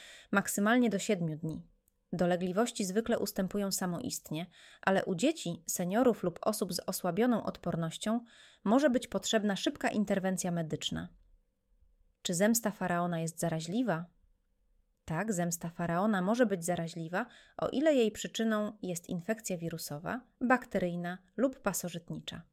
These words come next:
Patogeny przenoszą się głównie drogą fekalno-oralną, czyli poprzez kontakt z zanieczyszczonymi rękami,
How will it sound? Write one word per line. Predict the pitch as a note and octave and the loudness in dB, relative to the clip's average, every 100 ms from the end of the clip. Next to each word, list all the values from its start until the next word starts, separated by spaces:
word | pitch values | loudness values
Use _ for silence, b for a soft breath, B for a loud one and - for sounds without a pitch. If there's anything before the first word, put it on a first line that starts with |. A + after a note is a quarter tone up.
| _ _ B B B B B | _ _ B B B B B
Patogeny | G3+ G3+ G3 A3 G3+ | -2 2 4 4 2
przenoszą | - E3+ E3+ A#3+ | -2 -4 -4 -2
się | C4 C4 | -2 0
głównie | G#3 A3 G#3+ | 0 0 0
drogą | F#3 G3 F#3 F3+ | 2 2 2 -2
fekalno-oralną, | - D#4+ A3+ G3+ F#3+ - F3 D#3+ D#3+ D#3+ E3+ - b b b | 0 2 2 2 0 -2 -2 -2 -2 -6 -8 -12 b b b
czyli | - F4+ | 0 2
poprzez | - B3+ - A3+ | 4 2 0 -2
kontakt | - A#3 A3+ G#3+ G3+ F#3+ | 0 4 4 2 -4 -4
z | F#3 F3 | -4 0
zanieczyszczonymi | G3+ G3 F#3 F3 - F3+ E3+ E3 | 0 0 -4 -6 -4 -4 -2 -4
rękami, | D#3+ E3 - D3+ A3 | -4 -6 -8 -6 -6